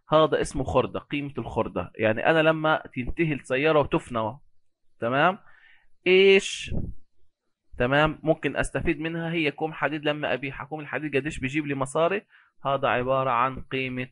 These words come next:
الخردة المقدرة. طيب، طبعا حكينا إن إحنا عنا وذكرناهم في بداية المحاضرة طرق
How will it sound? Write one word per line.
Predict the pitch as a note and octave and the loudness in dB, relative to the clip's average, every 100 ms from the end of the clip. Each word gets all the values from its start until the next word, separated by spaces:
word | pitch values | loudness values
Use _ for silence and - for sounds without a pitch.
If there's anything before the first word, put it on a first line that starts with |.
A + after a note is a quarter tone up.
| - | -8
الخردة | A2 - A#2 A2+ | -6 -4 -2 0
المقدرة. | G#2+ - D#2+ - A1 G1+ - - - - _ _ | -2 -6 -10 -10 -14 -14 -16 -16 -20 -20 _ _
طيب، | D#3 - - - - - - _ - _ - | -2 -2 -8 -8 -8 -10 -20 _ -20 _ 2
طبعا | G#3 F#3 E3+ | 6 8 8
حكينا | - F3+ E3 | 6 4 2
إن | D3 | 2
إحنا | D3+ D3+ | 0 2
عنا | C3 D3 D3 C#3+ C#3+ - - - | 2 2 2 2 2 -6 -16 -8
وذكرناهم | B2+ B2+ B2+ C3 C#3+ C#3 B2 | -4 2 2 4 4 4 2
في | B2+ | 0
بداية | A#2+ C3+ C3+ | 2 2 2
المحاضرة | A#2+ A#2 - C3+ C3+ C#3 D3+ - _ _ _ _ | -2 2 6 8 8 6 4 -2 _ _ _ _
طرق | D3 B2+ | 2 6